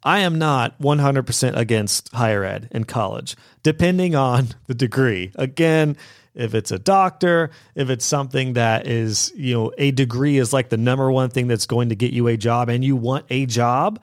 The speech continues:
then by all means, go for it. But web design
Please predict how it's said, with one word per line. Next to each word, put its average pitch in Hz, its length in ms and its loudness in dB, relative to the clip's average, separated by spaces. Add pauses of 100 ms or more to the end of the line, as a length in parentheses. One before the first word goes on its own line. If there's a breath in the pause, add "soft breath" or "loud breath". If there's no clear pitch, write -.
(340 soft breath)
then 127 480 2
by 165 220 2
all 131 180 0
means, - 520 -6 (420)
go 135 180 2
for 123 280 -6
it. - 80 -10 (100)
But 143 280 -2
web 170 280 0
design 175 640 -2